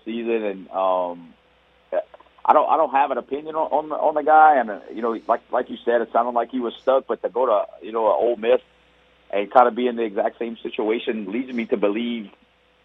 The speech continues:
you know, there's, there's maybe other reasons why he left. Just people coming in and,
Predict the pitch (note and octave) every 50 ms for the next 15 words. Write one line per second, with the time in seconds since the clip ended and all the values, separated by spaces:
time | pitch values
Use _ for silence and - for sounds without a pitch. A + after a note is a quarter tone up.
0 | _ _ _ _ _ _ _ - - G#2 A2 A2 A2 A2+ A2+ A2 - - G#2+ G#2+
1 | G#2+ A2+ A2+ A2 G#2+ A2+ G#2+ G#2+ A2 A2 G#2+ G#2+ A2 A2 A2+ G2+ G2+ G2+ G2+ G#2
2 | G#2+ G#2+ F2+ G2 A2 A#2 - - _ _ - F#2+ F#2 - - A#2+ G#2+ - - B2
3 | A2+ A#2 G#2 - A#2 G#2+ G#2+ G2+ G#2+ A#2 A#2+ A#2+ A#2 A2 G#2 G2 F2+